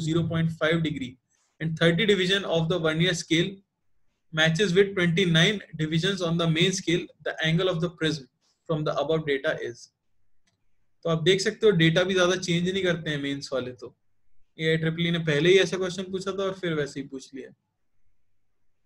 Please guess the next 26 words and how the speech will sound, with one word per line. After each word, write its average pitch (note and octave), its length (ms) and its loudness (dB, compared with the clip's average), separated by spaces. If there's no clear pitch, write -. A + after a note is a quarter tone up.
क्या F3 120 0
क्या F3+ 160 0
बताया D#3 240 2
गया C3 180 -2
है? B2+ 100 -14
Main F#3+ 220 6
scale G#3 260 6
की G#3+ 140 4
reading F#3 300 6
आपको F3 240 2
बताई D#3+ 280 4
गई D#3 200 4
है, D#3 140 -2
ये G3+ 120 8
बताया G3 340 6
गया G3 140 6
है G#3 100 6
कि G#3+ 100 2
एक F#3+ 140 4
main F3+ 200 0
scale G3 220 4
division F3+ 380 4
point D#3 220 -2
five D#3+ 200 4
degree E3 300 6
है, D#3 140 -2